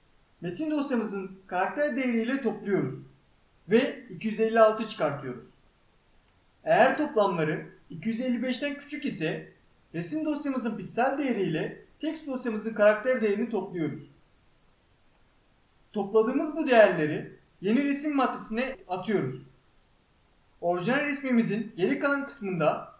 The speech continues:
yeni resim matrisine atıyoruz. Yeni oluşturduğumuz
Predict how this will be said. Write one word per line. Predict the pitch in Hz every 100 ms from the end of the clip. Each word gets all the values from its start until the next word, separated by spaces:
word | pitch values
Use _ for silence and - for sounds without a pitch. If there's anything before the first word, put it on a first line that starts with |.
| _
yeni | 165 240 285
resim | 269 254
matrisine | 226 214 - 240 226
atıyoruz. | 214 180 135 - - _ _ _ _ _ _ _ _ _ _ _ _
Yeni | 160 208 311
oluşturduğumuz | 311 - 277 226 214 233 -